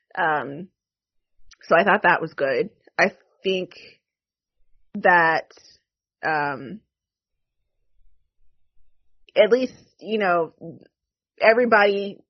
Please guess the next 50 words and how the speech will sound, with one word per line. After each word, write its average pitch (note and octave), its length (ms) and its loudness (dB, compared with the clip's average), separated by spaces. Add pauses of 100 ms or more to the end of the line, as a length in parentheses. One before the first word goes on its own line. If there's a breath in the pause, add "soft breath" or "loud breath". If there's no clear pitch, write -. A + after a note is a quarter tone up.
(180)
now, F3+ 400 -2
like, D#3 140 -4
everyone B3 320 2
was G3 120 -2
lying F#3+ 500 0
to E3+ 500 -4 (520)
Jen F3 600 -2
about F3+ 340 2
Khalil, E3+ 480 0 (520)
and F#3 140 0
now F3+ 500 2 (1040)
that F3+ 300 2
was G#3 100 -2
something F#3 260 -6
that D#3+ 220 -4
she G3+ 220 -4
alone E3+ 580 -2
was F3 260 -2
not E3 320 -4 (360)
party E3+ 400 0
to. D3 300 -2 (300 soft breath)
But G3 100 0
then G3+ 100 6
on F3+ 100 2
the F3 60 -4
flip G#3+ 300 2
side, D3+ 260 0
she - 120 -10
was G3 80 -2
the G3 120 -10
first G3 200 0
person F3+ 360 -4
to F3 100 -6
realize D#3+ 420 0
that D#3 200 0
Lynn E3+ 200 -2
was F3 120 -6
on D#3+ 180 -4
drugs, C#3+ 420 -2
and E3+ 120 -6
then F3+ 100 -2
it A#2+ 60 -4
was D3+ 160 -6
Jeff, D#3+ 280 2
and D#3 80 -6
now D#3 120 0
it's D#3 100 -8
Anissa. D#3+ 280 -8
So - 80 -6
everybody's A3+ 500 4